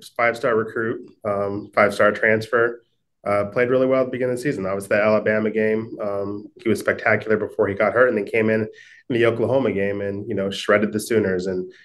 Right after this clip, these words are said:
endeared himself to a lot of, a lot of fans. But since then, he struggled. Um,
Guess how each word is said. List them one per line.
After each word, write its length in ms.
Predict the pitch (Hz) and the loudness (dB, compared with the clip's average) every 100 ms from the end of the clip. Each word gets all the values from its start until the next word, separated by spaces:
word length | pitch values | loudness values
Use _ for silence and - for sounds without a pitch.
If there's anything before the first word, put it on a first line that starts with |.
| _ | _
endeared 300 | 107 101 110 | -2 4 4
himself 360 | 110 107 117 104 | 4 2 2 2
to 100 | 113 | 0
a 20 | |
lot 240 | 101 101 107 | 0 2 2
of, 240 | 107 110 123 | 2 0 -2
a 40 | |
lot 220 | 104 104 | -2 -2
of 140 | 104 - | -2 -2
fans. 320 | 117 101 92 | -2 -2 -4
But 180 | 95 95 | -8 -4
since 220 | 123 117 | -2 0
then, 240 | 127 123 | 0 0
he 100 | 139 | -2
struggled. 500 | 131 - 143 - - - _ _ _ 110 | -4 2 2 2 -4 -12 _ _ _ -4
Um, 520 | 101 98 98 104 | 0 0 -2 -6